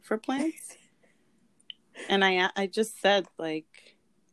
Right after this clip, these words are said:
Speaker 1: "What made you talk to it?" And she's like, "I said good morning." Like, I said, "Good morning." It's like,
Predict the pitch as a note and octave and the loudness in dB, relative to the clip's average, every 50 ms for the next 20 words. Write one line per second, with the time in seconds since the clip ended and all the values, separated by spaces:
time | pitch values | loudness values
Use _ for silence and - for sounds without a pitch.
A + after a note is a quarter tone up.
0 | _ _ - _ _ _ _ F3+ F3 G3+ G#3+ A3+ A#3 A#3+ B3 A#3 A3 - A3 G#3+ | _ _ -20 _ _ _ _ -8 -6 -4 -2 0 0 0 0 -2 -4 -6 -10 -8
1 | - - A#3+ C#4+ - - - - D#3+ D3+ D3+ - F3 - - G#3 G3+ - - G#3 | -4 -4 -4 -4 -6 -8 -6 -4 -4 -4 -6 -10 -12 -10 -10 -10 -10 -8 -8 -8
2 | G#3 G#3+ G#3 - _ _ - _ _ _ _ _ _ - G3+ F#3+ - B3 A3+ B3 | -6 -8 -8 -12 _ _ -20 _ _ _ _ _ _ -10 -6 0 2 2 4 4
3 | B3 A3+ A3+ C4+ F4 - - - F#3+ F#3+ - F#3+ G3 - A3+ A3 G#3 A#3 A3+ G3+ | 4 4 6 4 4 2 2 2 2 2 2 0 0 2 2 2 4 4 4 6
4 | F#3+ A#3+ D#4+ D#4 G#3+ - - - _ _ _ _ - - A3+ B3 - G#3+ - B3 | 6 4 4 4 0 -2 -4 -12 _ _ _ _ -2 4 6 6 8 8 10 10
5 | B3+ - E4 | 8 8 6